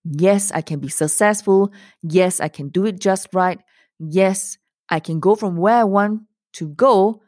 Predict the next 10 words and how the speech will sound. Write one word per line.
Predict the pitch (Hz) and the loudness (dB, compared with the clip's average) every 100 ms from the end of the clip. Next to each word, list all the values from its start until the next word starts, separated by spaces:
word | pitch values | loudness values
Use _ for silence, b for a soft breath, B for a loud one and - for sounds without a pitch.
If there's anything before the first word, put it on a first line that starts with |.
| _ _ _ | _ _ _
much, | 170 185 165 - | -4 -2 -2 -4
much | 170 - - _ | -6 -6 -10 _
faster. | 226 226 226 - 240 240 247 _ _ _ _ _ _ _ _ _ _ _ _ _ _ _ _ _ - | 0 0 0 -2 -2 -2 -6 _ _ _ _ _ _ _ _ _ _ _ _ _ _ _ _ _ -4
Yes, | 190 208 202 - _ _ - | 0 0 -2 -8 _ _ -10
instead | 180 - 214 202 | -6 -2 -2 0
of | - 160 - _ _ _ _ _ | 2 0 -2 _ _ _ _ _
saying, | - 185 180 - | -4 -2 -2 -4
"I've | 151 - | -6 -4
no | 160 180 247 | -2 2 2
money," | 247 233 240 254 269 | 2 2 2 -2 -4